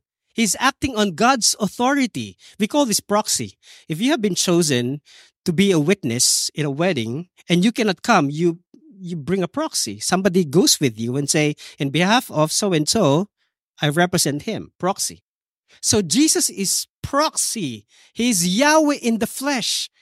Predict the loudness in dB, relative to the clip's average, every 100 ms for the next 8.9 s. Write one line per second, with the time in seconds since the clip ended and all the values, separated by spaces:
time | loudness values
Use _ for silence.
0 | _ _ -6 -4 -2 -2 -2 -4 -12 _
1 | _ _ _ _ _ _ _ _ _ _
2 | _ _ -4 -2 0 4 4 2 -4 _
3 | _ _ _ _ _ _ _ -14 -2 2
4 | 2 0 -2 -2 -2 -2 -4 -2 -2 0
5 | -2 -4 -4 -2 -2 -2 -8 -16 -6 0
6 | 2 4 2 2 2 0 2 0 -2 0
7 | 2 0 -6 _ _ _ _ _ _ _
8 | _ -4 -2 2 2 2 0 -2 -4